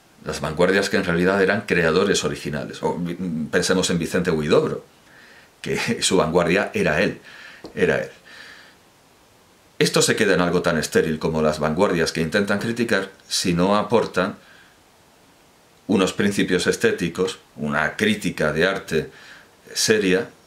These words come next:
y un canon artístico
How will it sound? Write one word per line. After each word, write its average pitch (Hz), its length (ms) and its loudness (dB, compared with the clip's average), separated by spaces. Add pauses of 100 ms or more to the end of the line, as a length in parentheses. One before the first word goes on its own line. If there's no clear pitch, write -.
(580)
y 139 300 2 (1160)
un - 180 2
canon 117 600 0
artístico 117 840 -2